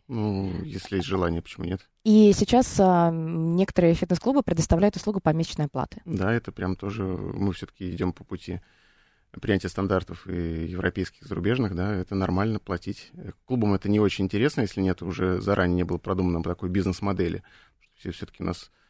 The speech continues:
Speaker 1: большая часть клубов работает по годовые, но, тем не менее, помесячно это удобно, небольшая цена. Э, то есть не нужно сразу там выкладывать двадцать, тридцать, тем более тысяч, да, там тысяча, полторы, две в месяц, это уже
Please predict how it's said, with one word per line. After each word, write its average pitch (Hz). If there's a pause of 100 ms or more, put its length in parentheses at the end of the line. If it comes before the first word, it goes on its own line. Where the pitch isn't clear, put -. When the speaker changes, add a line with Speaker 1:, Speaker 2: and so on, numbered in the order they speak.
(140)
Speaker 1:
большая 90
часть -
клубов 95
работает 92
по 85
годовые, 92
но, 90
тем 101
не 92
менее, 98
помесячно 92
это -
удобно, 104
небольшая 87
цена. 92 (960)
Э, -
то -
есть -
не 110
нужно 95
сразу 85
там 80
выкладывать 85
двадцать, 90
тридцать, -
тем -
более 85
тысяч, -
да, 90
там 90
тысяча, -
полторы, 95
две 92
в 110
месяц, -
это 107
уже 98